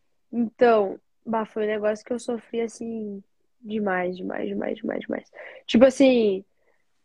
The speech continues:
com o meu pai, com o meu pai não, tipo, foi diferente, porque ele já não morava no mesmo país que eu. Meu pai mora no Paraguai faz alguns anos já.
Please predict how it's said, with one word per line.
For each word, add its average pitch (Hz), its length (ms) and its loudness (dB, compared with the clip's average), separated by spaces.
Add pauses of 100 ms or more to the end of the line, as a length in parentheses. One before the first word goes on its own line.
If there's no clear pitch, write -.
(340)
com 262 340 0
o - 140 -4
meu 311 220 6
pai, 254 420 -4
com 294 120 -16
o 277 40 -12
meu 277 160 -8
pai 254 300 -12
não, 294 360 -12
tipo, 269 220 -20
foi 277 180 -8
diferente, 262 560 -8
porque 277 240 -12
ele 269 120 -6
já 254 100 -6
não 254 120 -12
morava 240 380 -6
no 269 100 -10
mesmo 240 240 -10
país 226 300 -10
que - 120 -10
eu. 214 140 -6
Meu 233 140 -8
pai 208 160 -2
mora 214 240 -6
no 226 100 -6
Paraguai 208 440 -2
faz 226 160 -8
alguns 214 300 -4
anos 214 280 -4
já. 208 280 -6